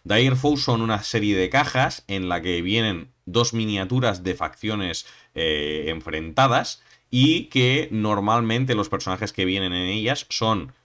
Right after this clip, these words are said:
Spec Ops de su facción, pero con un perfil específico, ¿de acuerdo? Entonces,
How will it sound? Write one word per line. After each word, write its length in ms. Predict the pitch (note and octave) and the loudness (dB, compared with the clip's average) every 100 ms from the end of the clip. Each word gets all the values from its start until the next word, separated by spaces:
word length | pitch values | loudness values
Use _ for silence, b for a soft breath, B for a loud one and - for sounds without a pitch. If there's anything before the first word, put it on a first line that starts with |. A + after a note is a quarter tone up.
| _ - | _ -14
Spec 300 | - G#2 G2 | -4 0 2
Ops 400 | G#2+ G#2+ - _ | 0 0 -12 _
de 160 | D#2 D#2 | -10 -8
su 140 | D2+ | -6
facción, 640 | D#2+ F#2 - C#3 C#3 D3 D#3 B _ | -4 -4 2 4 4 4 -4 B _
pero 640 | A2+ A2+ A#2 A#2+ C3+ - - _ | 4 6 6 6 4 2 -8 _
con 200 | A2 G#2+ | 0 2
un 160 | A2+ | 2
perfil 340 | A2 A2 - A2+ | 2 0 0 0
específico, 720 | A2 - - D#2+ C2 C2 C2 | 0 -4 -8 -8 -12 -14 -14
¿de 80 | - | -16
acuerdo? 500 | B1+ D#2+ A2+ C3 C3 - | -10 -2 0 0 -2 -10
Entonces, 680 | F2 A#2+ B2 B2 C3+ - | -4 -2 0 0 0 -2